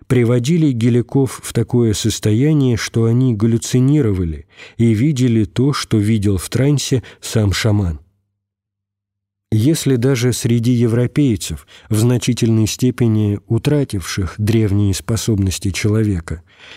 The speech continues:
известны многообразные парапсихические явления, то тем более вероятно встретить их у туземцев. Именно эти способности в связи с верой в духовный мир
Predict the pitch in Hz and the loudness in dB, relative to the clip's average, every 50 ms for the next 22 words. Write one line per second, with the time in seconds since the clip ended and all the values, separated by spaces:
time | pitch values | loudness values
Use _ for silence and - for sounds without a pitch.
0 | - - 113 117 110 113 135 170 170 - - 147 143 139 123 123 127 120 110 120 | -4 -2 0 0 2 2 0 0 0 0 0 0 2 2 2 2 0 2 0 0
1 | 120 117 113 98 117 135 151 151 123 120 127 123 123 123 120 110 - - 127 117 | 0 0 0 0 0 0 0 0 0 0 0 2 2 2 0 -2 -2 -2 -2 -2
2 | 110 - - - 131 113 - 127 113 - - 104 - - - 110 110 104 104 113 | -2 -4 -4 -4 -4 -2 -2 -2 -4 -2 -4 -6 -6 -4 -2 -2 0 2 2 2
3 | 107 113 113 107 98 90 85 82 73 71 _ _ _ _ _ - - - _ - | 2 2 0 0 0 -2 -4 -6 -8 -12 _ _ _ _ _ -20 -20 -20 _ -4
4 | - 147 165 - - 156 151 139 139 175 196 175 156 139 127 113 104 113 110 110 | -2 -2 -2 0 0 0 0 2 2 0 0 2 2 2 2 2 2 0 0 0
5 | 110 104 113 139 160 165 151 147 143 - - - _ - - - - 135 139 160 | 0 0 0 0 -2 0 0 -2 -2 -2 -6 -14 _ -16 -12 -4 -2 0 0 0
6 | 160 - 143 - - 139 - - 131 - - 135 131 110 110 107 95 85 80 - | 0 -2 -4 -2 -2 -4 -2 -2 -4 -2 0 0 0 2 0 0 0 -2 -6 -8
7 | - 78 - _ _ _ _ _ _ _ _ _ - - _ - 127 127 131 131 | -12 -14 -18 _ _ _ _ _ _ _ _ _ -20 -14 _ 0 2 2 4 4
8 | 127 127 131 127 127 123 110 - 117 104 - - 123 110 - - - 147 147 127 | 4 2 2 2 2 0 0 -2 -4 -4 -2 -4 -4 -4 -2 0 0 0 2 2
9 | 113 104 90 - - - 95 90 90 85 85 - - - - 110 110 113 110 104 | 2 0 0 -2 -6 -6 -6 -4 -4 -6 -8 -10 -12 -8 -4 0 0 0 0 0
10 | 110 107 - - 107 104 107 113 110 104 104 101 98 98 107 104 - - 110 104 | 0 -2 -2 -2 -2 0 0 2 2 0 0 0 0 -2 -2 -2 -2 0 -2 0
11 | 90 98 104 110 117 117 107 95 85 - | 2 2 2 2 2 2 0 -2 -4 -8